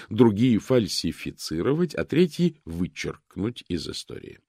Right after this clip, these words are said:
Отдел документации, по большому счёту, являлся всего лишь филиалом Министерства правды, главная задача которого состояла не в переделке прошлого,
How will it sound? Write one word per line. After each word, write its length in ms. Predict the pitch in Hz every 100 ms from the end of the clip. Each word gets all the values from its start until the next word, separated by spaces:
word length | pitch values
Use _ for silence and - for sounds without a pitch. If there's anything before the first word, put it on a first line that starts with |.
| _ _ _ _ _ _ _ _ _ _ -
Отдел 320 | 107 131 202
документации, 680 | 160 156 135 123 151 - 110
по 120 | 101
большому 440 | 95 101 - 127 90
счёту, 360 | - 120 113
являлся 540 | 95 82 95 101 - 85
всего 240 | - 95
лишь 260 | 87 - -
филиалом 640 | 104 92 87 110 107 92
Министерства 800 | 90 87 76 - 90 78 - 87
правды, 540 | 76 90 92 71 - - _ -
главная 420 | 113 120 104 104
задача 440 | 87 95 110 -
которого 420 | 92 90 101 101 92
состояла 640 | 82 - 90 98 101 98
не 200 | 87 101
в 100 | -
переделке 580 | 98 98 98 165 160 101
прошлого, 560 | 101 95 - 78 67